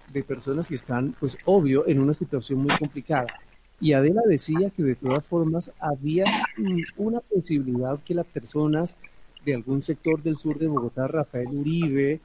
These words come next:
de Ciudad Bolívar, protestaran y eso llegara a tornarse violento. La pregunta es para ella. Adela, de todas maneras, ustedes saben que lo más posible es que esta cuarentena, eh,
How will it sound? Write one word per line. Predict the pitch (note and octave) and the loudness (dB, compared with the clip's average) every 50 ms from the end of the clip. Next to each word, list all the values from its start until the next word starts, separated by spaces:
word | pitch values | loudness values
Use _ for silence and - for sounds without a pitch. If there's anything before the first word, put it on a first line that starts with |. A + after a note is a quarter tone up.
| - _ - - _ - - - - - | -14 _ -20 -20 _ -20 -18 -18 -14 -6
de | - C3+ B2+ B2 | -2 -2 -2 -2
Ciudad | - - C3 A#2+ A#2+ B2 | -2 -4 -4 -4 -2 -2
Bolívar, | C3+ C#3+ D#3+ E3 D#3+ D#3 C3+ C3 C3+ C3+ E3+ - | 0 0 0 2 2 2 2 2 0 0 -2 -4
protestaran | - D#3 D3+ - - C#3 A#2+ - - D3 D3+ E3 F#3 G#3 - - - - - G3+ E3+ | -2 -2 -2 -2 -2 -4 -4 -2 -2 0 0 2 2 0 0 -2 -8 -14 -14 -8 -2
y | D3+ D3 C#3 | 0 0 0
eso | C3 - E3+ F#3 | 0 0 -2 -2
llegara | E3 D#3 C#3 B2 A#2 B2 B2+ C3 D#3+ F#3 | 0 0 0 0 0 -2 -2 -2 -2 -2
a | |
tornarse | F3+ - D#3+ C3+ A#2+ B2 C3 C3 C3+ C3+ - E3+ F3+ - - D3 | -2 -2 -2 -2 0 -2 -2 -4 -4 -4 -4 -6 -6 -6 -8 -8
violento. | D3 C3+ C3 C3+ E3+ G#3 A3 - - D#3 | -6 -6 -2 0 0 0 0 -2 -2 -4
La | B2 A#2+ | -4 -6
pregunta | - - C3 A#2+ B2+ C3 - - | -8 -10 -12 -12 -12 -12 -10 -10
es | F3+ - | -10 -8
para | - - F3+ D3 B2+ C3+ | -6 -4 -4 -4 -4 -4
ella. | D#3 F3 D#3 D3+ A#2 - - - - - - - - - - - - - | -4 -4 -4 -4 -6 -6 -8 -16 -20 -20 -20 -20 -20 -20 -20 -20 -10 -4
Adela, | - D3 C#3+ D3+ E3 G3 F#3 | 0 2 2 4 4 6 4
de | D3 B2+ | 4 2
todas | - - C#3 D#3 F3+ | 0 0 2 4 4
maneras, | F3 D3 B2+ B2+ C#3 E3+ D#3+ - | 4 4 2 2 0 -2 -4 -6
ustedes | D3 A#2 - - B2 C3 D3 - | -10 -10 -6 -4 -2 -2 -2 0
saben | - C#3 C3 C3+ D3+ G3+ G3+ - - - - - - - - - - - - | 0 0 0 0 0 -2 -4 -6 -12 -20 -20 -20 -20 -20 -20 -20 -20 -20 -10
que | - C#3+ B2+ A#2+ A#2+ | -4 -4 -2 -2 -2
lo | A#2 B2 | -2 -2
más | A#2+ B2+ B2 - | -4 -4 -6 -6
posible | - E3 E3+ - - F3+ F3 F3 E3+ F3 | -6 -6 -6 -4 -2 -2 0 0 0 0
es | E3 - | 0 0
que | - F3 | -2 -2
esta | D#3+ - - - F3 | -2 -2 -4 -6 -6
cuarentena, | - - E3 D#3 C3+ C3 B2 A#2+ - C#3 C3 B2+ C3+ C#3+ D#3+ - - _ - - - - | -2 0 0 2 2 0 0 -2 0 0 2 2 2 2 0 -2 -6 _ -20 -20 -20 -18
eh, | - | -14